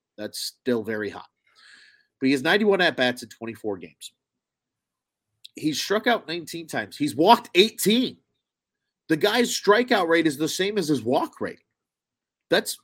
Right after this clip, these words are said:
insanity. Don't forget the seven doubles, six home runs, and twenty-seven ribbies he's already got to his name in just twenty-four games. Like,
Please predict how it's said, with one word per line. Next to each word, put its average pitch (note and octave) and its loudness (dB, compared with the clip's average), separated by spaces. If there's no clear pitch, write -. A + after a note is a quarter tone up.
insanity. E3 -2
Don't A3 8
forget A3 -2
the D#3 -12
seven F#3 -4
doubles, D#3+ -2
six - -10
home E3 -6
runs, D3+ -6
and G#2+ -12
twenty-seven D3 -4
ribbies A2+ -2
he's G#2 -12
already G2+ -8
got G#2 -10
to G#2+ -10
his F2+ -14
name G#2 -16
in F#2+ -20
just - -20
twenty-four A#2+ -8
games. E3 -6
Like, G#2+ -8